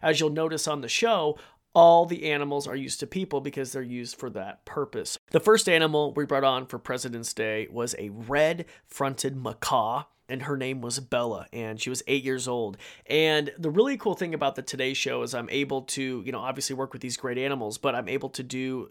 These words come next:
some research and kind of really look into the animal's natural history and just look up some really fun facts that I want to share on the show. And what I learned about the red-fronted macaw,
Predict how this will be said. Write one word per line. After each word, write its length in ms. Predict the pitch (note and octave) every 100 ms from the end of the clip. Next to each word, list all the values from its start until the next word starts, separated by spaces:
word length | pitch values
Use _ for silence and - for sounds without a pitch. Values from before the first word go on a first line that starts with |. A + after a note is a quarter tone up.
| D#2+
some 300 | - C3+ A#2
research 520 | C3 D#3+ - A#2 G2
and 160 | - B2
kind 140 | C#3+
of 120 | B2
really 180 | C#3 B2+
look 300 | C3 D#3 D3+
into 640 | D3 D#3 D3+ - C#3 C#3 C#3 - - - -
the 120 | C#3
animal's 320 | C3+ C3+ C3
natural 340 | B2 B2 B2
history 560 | A#2 A3+ A3 - C3 A#2+
and 120 | B2
just 160 | C3+ -
look 160 | D3+
up 100 | C#3+
some 260 | - C#3 C3+
really 280 | D#3+ G#3 F#3
fun 260 | - D3
facts 360 | C3+ C3+ A#2 -
that 100 | -
I 120 | A#2+
want 260 | C3 B2+ -
to 100 | B2
share 420 | - C3 B2 A#2+
on 220 | - B2+
the 80 | G#2+
show. 460 | - - A#2 G2+ - - -
And 460 | D3 D3+ D3+ C#3+ C3 _
what 280 | - C#3+ F3+
I 160 | C4 G#3+ C3
learned 380 | D3+ A#3+ A3 C3+
about 220 | B2+ B2+
the 80 | B2
red-fronted 760 | B2 F3 G3 - F3 F3 E3+
macaw, 560 | C3+ C3 - D#3+ C#3